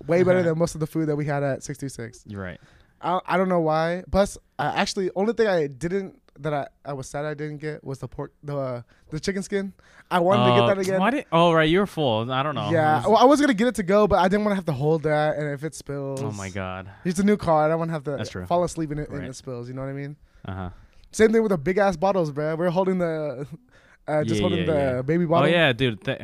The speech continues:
Speaker 2: we did that right to this time, dude. And let me tell you,
Speaker 1: <laughs>
Speaker 2: d-, way, way more than enough to drink. You know what I'm
Speaker 1: Uh-huh.
Speaker 2: saying? And thank God I, dude,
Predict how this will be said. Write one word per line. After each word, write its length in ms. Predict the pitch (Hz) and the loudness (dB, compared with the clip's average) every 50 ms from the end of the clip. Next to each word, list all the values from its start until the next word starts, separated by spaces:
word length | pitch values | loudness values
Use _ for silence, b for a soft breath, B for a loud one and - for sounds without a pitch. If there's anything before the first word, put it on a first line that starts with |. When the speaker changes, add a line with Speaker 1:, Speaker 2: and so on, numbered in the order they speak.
| 113 - | -10 -8
Speaker 2:
we 120 | 117 120 120 | -6 -6 -4
did 120 | 113 107 | -4 -4
that 120 | 101 95 92 | -6 -6 -8
right 180 | 92 92 92 _ | -8 -10 -12 _
to 80 | - | -16
this 180 | 90 78 92 - | -14 -14 -14 -12
time, 300 | - 98 87 87 90 90 | -12 -12 -12 -10 -12 -12
dude. 200 | 85 90 87 87 | -12 -12 -12 -12
And 100 | 95 95 | -12 -10
let 80 | 98 98 | -10 -10
me 60 | 98 | -8
tell 140 | 107 104 95 | -8 -8 -8
you, 180 | 95 92 90 87 - - | -8 -10 -12 -12 -10 -8
Speaker 1:
<laughs> 640 | 180 160 - - 233 214 - - - 113 104 107 113 | -8 -6 -4 -2 -2 -2 -2 -4 -16 -18 -16 -12 -8
Speaker 2:
d-, 80 | 123 | -8
way, 520 | 131 131 131 139 123 123 135 139 135 135 131 - 120 113 _ _ _ | -8 -8 -8 -6 -4 0 0 2 0 0 -2 -6 -16 -20 _ _ _
way 260 | - 131 127 135 135 | -16 -12 -10 -8 -6
more 320 | 131 127 127 123 120 120 120 | -4 -2 0 2 2 2 2
than 160 | 113 113 110 | 0 0 -2
enough 300 | 110 107 107 101 101 - - - - _ - | -2 -2 -2 -4 -4 -6 -8 -18 -20 _ -14
to 100 | - 113 | -12 -10
drink. 360 | 104 101 104 98 95 92 - - | -8 -8 -8 -8 -8 -12 -14 -12
You 60 | - | -6
know 60 | - 170 | -2 -2
what 60 | 165 | 0
I'm 60 | 156 165 | 2 2
Speaker 1:
Uh-huh. 60 | 165 160 165 165 165 | 2 2 2 2 0
Speaker 2:
saying? 140 | - - | -2 -4
And 220 | - 110 104 - - | -6 -8 -10 -8 -6
thank 200 | 123 120 120 110 | -6 -6 -6 -4
God 240 | - 107 101 107 113 | -4 -2 -2 0 0
I, 220 | 113 110 113 107 - - _ _ _ - | 0 -2 -4 -6 -8 -14 _ _ _ -20
dude, 260 | 104 104 101 95 92 | -12 -10 -10 -10 -10